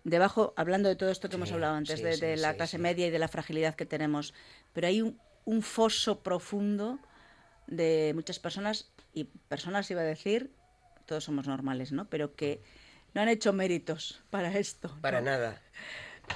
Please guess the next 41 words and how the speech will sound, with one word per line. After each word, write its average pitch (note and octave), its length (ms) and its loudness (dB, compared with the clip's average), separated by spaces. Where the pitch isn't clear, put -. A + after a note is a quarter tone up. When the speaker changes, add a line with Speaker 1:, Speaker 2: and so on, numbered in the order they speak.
Speaker 2:
Para - 220 -6
Speaker 1:
Entonces, C3+ 240 2
Speaker 2:
nada. A2+ 160 0
Speaker 1:
pues, - 500 -4
Speaker 2:
Hay E3 160 4
Speaker 1:
eh, D3+ 40 6
Speaker 2:
personas D#3+ 400 4
que E3 60 0
no E3 120 8
pueden D3 300 8
vivir C3+ 260 -2
la C#3 80 2
intimidad C3 600 2
por C3 120 -4
falta C#3 520 2
del B2 140 4
espacio C#3 480 2
que C3+ 100 -2
pueda B2+ 240 0
protegerla, C3 720 -2
y A#2+ 160 -8
eso D3+ 240 4
te D3 140 0
lleva D3+ 380 2
a A#2 80 -2
muchas C3+ 320 -4
otras B2 240 -6
cosas, C#3+ 360 -2
y B2+ 80 0
eso D3+ 160 -2
te D3 120 0
lleva C#3+ 220 2
a D3+ 40 2
la D3 80 4
vulnerabilidad, B2 880 0
y D3 60 -2
Speaker 1:
Sí, A#2 80 -4
Speaker 2:
eso D3+ 140 -2
Speaker 1:
sí. C3 60 -4
Speaker 2:
te C#3+ 80 2
lleva D3+ 320 2